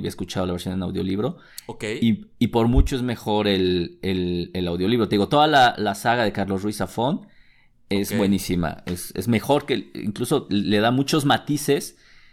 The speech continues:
Speaker 1: que, que tú, porque aparte es un, un, un español quien lo, quien lo narra, porque obviamente sí es muy jodido que, que la sombra de, bueno, que un libro de un español te lo narre y sin ofender, pues, no sé, un peruano, ¿no?
Speaker 2: <laughs> O un mexicano, güey.
Speaker 1: O un
Speaker 2: Este
Speaker 1: mexicano o,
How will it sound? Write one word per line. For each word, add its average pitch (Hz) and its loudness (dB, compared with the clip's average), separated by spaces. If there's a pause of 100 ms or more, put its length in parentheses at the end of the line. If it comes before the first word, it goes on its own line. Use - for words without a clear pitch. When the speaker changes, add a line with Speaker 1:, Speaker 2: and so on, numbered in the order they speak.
(260)
Speaker 1:
que, - -2
que 107 0
tú, - -2
porque 113 -2
aparte 104 -2
es - 0
un, 110 4
un, 101 2
un 98 0
español 98 0 (240)
quien 87 -8
lo, - -10
quien 87 -4
lo 90 -2
narra, 107 2
porque 113 0
obviamente 131 2
sí 127 2
es 120 -2 (400)
muy 120 0
jodido 127 2
que, 98 2
que 104 0
la 95 2
sombra 113 4
de, 110 0
bueno, 104 0
que 127 2
un 123 6
libro 127 6
de 120 4
un 123 2
español 127 2
te 127 0
lo 107 4
narre 110 2
y 101 -2
sin 98 -2
ofender, 98 0
pues, 104 -2
no 95 0
sé, - 6
un 110 4
peruano, 110 4 (460)
¿no? 104 0 (180)
Speaker 2:
<laughs> - -10
O 123 -2
un 143 -2
mexicano, 160 -4
güey. 127 0
Speaker 1:
O 120 4
un 131 8
Speaker 2:
Este 151 6
Speaker 1:
mexicano 143 4
o, 110 6